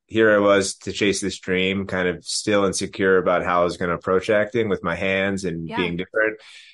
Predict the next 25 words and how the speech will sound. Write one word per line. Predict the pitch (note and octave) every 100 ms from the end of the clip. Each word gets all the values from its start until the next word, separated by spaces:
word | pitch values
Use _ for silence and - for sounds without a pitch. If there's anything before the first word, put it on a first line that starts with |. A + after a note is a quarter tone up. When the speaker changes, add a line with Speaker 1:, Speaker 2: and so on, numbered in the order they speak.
| _ _
Speaker 1:
to | - G#2 G2 G2 F#2
being | F2+ G#2+ G2
the | F#2+
host | A#2 A#2 A2+
of | G#2+
this | F#2+ -
show | - - A#2+ A#2 A#2 A2+
and, | F#2+ F#2 C#2+ -
and | F#2 F2+ F2 F2 F2 - _ _ _
my | G2+ G2
hands | G2 A2 G#2 -
being | G2+
the | F#2
spotlight | - A2+ G2+ G2 F2
of | D2+
it, | D2 C#2+
and, | F#2 F2 D#2+
and | G2 F#2+
then | F#2 F2+
interviewing | G2 G2 F#2+ F#2 F#2
other | F#2
people | F2+ F#2 F2+
that | F2 E2+
were | F2+
different | F2 D#2+ F2+ F2 -